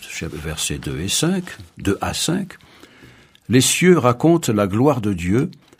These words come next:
et l'étendue céleste annonce l'œuvre de ses mains.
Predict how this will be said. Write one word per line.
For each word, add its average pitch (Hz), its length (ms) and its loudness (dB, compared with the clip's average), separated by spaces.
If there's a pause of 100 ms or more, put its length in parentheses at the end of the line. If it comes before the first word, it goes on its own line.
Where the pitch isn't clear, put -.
(140)
et 104 100 2
l'étendue 131 580 4
céleste 120 680 2 (120)
annonce 110 640 0
l'œuvre 101 480 0
de 85 100 -2
ses 87 240 -4
mains. 65 200 -6